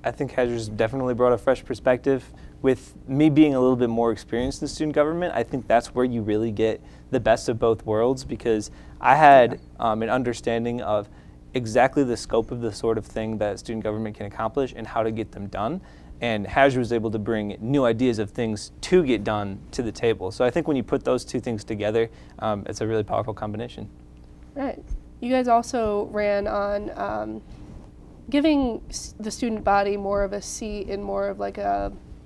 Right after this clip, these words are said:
Speaker 2: a place to stand in the conversation of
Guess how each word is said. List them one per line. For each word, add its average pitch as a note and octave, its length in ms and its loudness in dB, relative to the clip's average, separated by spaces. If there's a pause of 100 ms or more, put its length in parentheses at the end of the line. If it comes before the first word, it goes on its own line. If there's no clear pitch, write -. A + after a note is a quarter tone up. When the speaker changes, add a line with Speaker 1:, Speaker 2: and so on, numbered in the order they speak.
(1080)
Speaker 2:
a G#3+ 580 -4 (300)
place A#3 280 -2
to A#3 80 -4
stand G3+ 460 0
in G3 160 0
the G3 180 -4
conversation G3 840 -8
of - 400 -10